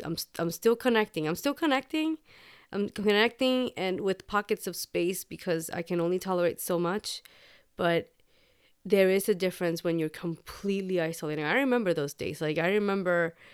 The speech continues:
isolating for hours and hours and hours and just, just, and this is, this feels, this feels different. It feels different because I'm not fully isolating and I'm still living my life and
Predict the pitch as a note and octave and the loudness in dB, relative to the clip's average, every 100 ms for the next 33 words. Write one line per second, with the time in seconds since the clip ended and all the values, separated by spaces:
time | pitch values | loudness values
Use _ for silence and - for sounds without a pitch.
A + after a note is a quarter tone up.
0 | - - _ _ _ E3 F3 - F#3 E3+ | -20 -20 _ _ _ -2 0 0 0 0
1 | E3 D#3+ E3 E3+ - D#3 D#3+ F3 F3 E3+ | 0 -2 -4 -6 -6 -2 0 0 -2 -2
2 | D#3+ D3 D#3 D#3 - D#3 C#3+ D3+ C3+ D#3 | -2 -2 -2 -4 -4 -4 -2 -2 -2 -4
3 | - C#3 C#3+ D3 C#3+ C#3+ - - D3 C3+ | -8 -8 -6 -6 -8 -8 -12 -10 -10 -10
4 | - _ _ _ _ _ - F#3+ G#3 A3 | -16 _ _ _ _ _ -10 0 0 0
5 | - B3 F#3+ G#3 A3+ - D4+ - - A3+ | -2 -4 -2 -2 0 -2 -4 -6 -8 -6
6 | - D4 - A3 - E3 C3+ - - - | -4 -4 -2 -4 -2 -2 -4 -8 -16 -12
7 | F#3 - B3 B3 A#3+ - A#3 G#3 F#3 - | -6 0 0 0 -4 -2 -2 -2 -6 -4
8 | F3+ F3 E3+ - _ _ _ - F#3 F#3+ | 0 0 -2 -12 _ _ _ -4 0 2
9 | G#3 G#3+ A3+ A3 A3 G#3+ - G3+ G3+ G3 | 0 0 0 2 2 0 -2 -2 -2 -2
10 | G3 F#3+ - F3+ E3+ F3 - G3 G#3 G3+ | -2 -2 -4 -4 -2 -4 -4 0 0 0
11 | G3+ G3 F#3+ F#3 F#3 F3+ - F3+ E3+ | 0 0 -2 -2 -2 -4 -4 -4 -4